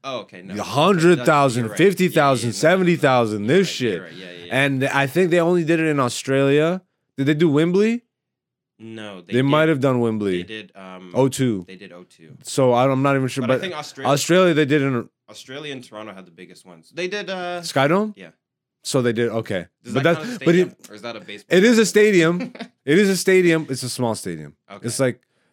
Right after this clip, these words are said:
Speaker 2: especially for back then, I don't even think, it's not even fifty thousand.
Speaker 1: It's sixty. It's around there.
Speaker 2: Now?
Speaker 1: No, no, no, before. 'Cause when G S P fought there,
Speaker 2: It was sixty?
Speaker 1: they filled out sixty.
Speaker 2: Oh, that's a
Speaker 1: Sixty,
Speaker 2: fucking
Speaker 1: yeah.
Speaker 2: stadium then.
Speaker 1: Yeah.
Speaker 2: Oh, they did a stadium show.
Speaker 1: Yeah.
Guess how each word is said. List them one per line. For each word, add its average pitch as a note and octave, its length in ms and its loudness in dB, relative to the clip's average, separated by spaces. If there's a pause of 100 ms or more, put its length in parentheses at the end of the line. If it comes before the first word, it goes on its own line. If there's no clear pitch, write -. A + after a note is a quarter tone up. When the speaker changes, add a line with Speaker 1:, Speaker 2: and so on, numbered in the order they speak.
Speaker 2:
especially C#3+ 420 -2
for B2+ 120 -6
back A#2 260 -2
then, C3+ 160 0
I B2+ 80 -2
don't B2 120 -4
even B2 140 -6
think, A2+ 240 -10 (140)
it's G#2+ 120 -16
not C3 140 -6
even A2+ 140 -6
fifty A2 240 -12
thousand. A2 400 -10 (400)
Speaker 1:
It's C3 100 -20
sixty. - 460 -20 (380)
It's - 100 -20
around D#2 180 -20
there. C2 160 -20
Speaker 2:
Now? A2 440 -2 (200)
Speaker 1:
No, G#2 140 -18
no, F2+ 80 -20
no, E2 80 -20
before. D#2+ 420 -20
'Cause A#2 240 -18 (380)
when G#2 240 -20
G G#2+ 120 -18
S G#2+ 100 -16
P G#2+ 180 -20
fought F2 280 -20
there, D2+ 220 -20 (180)
Speaker 2:
It A#2+ 100 -4
was C3 140 0
sixty? F3 440 -2
Speaker 1:
they F#2+ 100 -12
filled F2 240 -20
out - 160 -20
sixty. - 340 -20
Speaker 2:
Oh, G3+ 140 4
that's F3 220 4
a - 20 -2
Speaker 1:
Sixty, - 140 -8
Speaker 2:
fucking G#2+ 180 -8
Speaker 1:
yeah. F#2+ 40 -10
Speaker 2:
stadium F2+ 400 -6
then. A2 240 -6 (120)
Speaker 1:
Yeah. F#2 140 -20
Speaker 2:
Oh, A3+ 100 -2
they B3 80 2
did C#4 140 -4
a - 40 -2
stadium F#2 380 -4
show. D3 340 -8
Speaker 1:
Yeah. - 80 -20